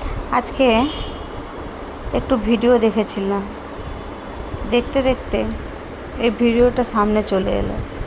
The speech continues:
তাই মনকে আর সান্ত্বনা দিতে পারলাম না। সেই পুরোনো দিনের কথা মনে চলে এলো আমারও। এটা হচ্ছে আমার বড় ভাসুরের নাতনি, মানে আমাদেরও নাতনি। ওর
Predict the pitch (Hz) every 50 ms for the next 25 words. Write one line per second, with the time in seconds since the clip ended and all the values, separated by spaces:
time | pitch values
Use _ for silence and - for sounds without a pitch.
0 | - - - - - - - - - - - - - - - - - - - -
1 | - - - - - 233 233 226 220 214 214 220 214 - 233 226 220 - - 220
2 | 208 208 196 214 208 214 214 208 208 - 220 208 - 202 196 190 190 196 196 202
3 | 202 202 202 202 202 - - - - - - - - - - - - - - -
4 | - - - - - - - - - - - - - - 240 240 - - 240 226
5 | 226 233 233 240 226 214 220 220 226 220 214 233 220 - 233 233 226 226 220 214
6 | - - - - - - - - - - - - - - - - - - - -
7 | - - - - 220 220 220 226 233 233 240 240 233 226 226 214 214 214 202 196
8 | 196 196 202 202 208 214 208 - - - - - - - - - - - - -
9 | - 233 220 247 240 240 247 240 - - 247 226 214 220 226 214 220 208 208 220
10 | 214 220 220 214 - 226 220 214 214 208 202 196 196 - - 214 214 240 269 285
11 | - - - - - - - - - - - - - - - - 214 220 233 226
12 | 214 208 214 220 220 233 226 226 220 220 202 202 208 202 208 220 247 269 - -
13 | - - - - - - - - - - - - - - 220 220